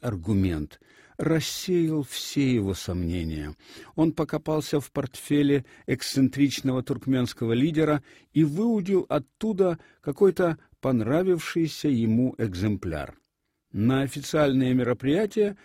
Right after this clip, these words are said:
потом надевать его он всё-таки стеснялся, а на неофициальные иногда носил. После того, как выяснилось, что средство от сглаза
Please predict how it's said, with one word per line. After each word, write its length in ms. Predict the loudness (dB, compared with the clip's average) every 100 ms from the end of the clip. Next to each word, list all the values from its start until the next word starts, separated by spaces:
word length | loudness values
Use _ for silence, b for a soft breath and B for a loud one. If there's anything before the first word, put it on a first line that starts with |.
| b b
потом 380 | -6 -2 0 2
надевать 480 | 2 2 0 -2 _
его 300 | 0 2 4
он 140 | 4 0
всё-таки 460 | 0 -4 -4 -6
стеснялся, 840 | -6 -6 -10 -2 0 0 -6 -12 -14 b b b b -4
а 120 | 0
на 200 | 2 4
неофициальные 1160 | 4 4 0 -4 -6 -4 -4 -4 -8 -8 -10 _ _
иногда 560 | 0 2 0 -6 -6 -2
носил. 640 | -2 -4 -6 -8 -8 -12 _ _ _ _ _ _ -2
После 300 | -2 0 -2
того, 260 | 2 0
как 220 | 0 -4 -2
выяснилось, 760 | 2 2 0 -4 -8 -8 -14 B B B
что 280 | -16 -6 -6
средство 680 | -4 2 2 2 -8 -4 -2
от 120 | -2
сглаза 640 | -4 0 0 0 -2 -10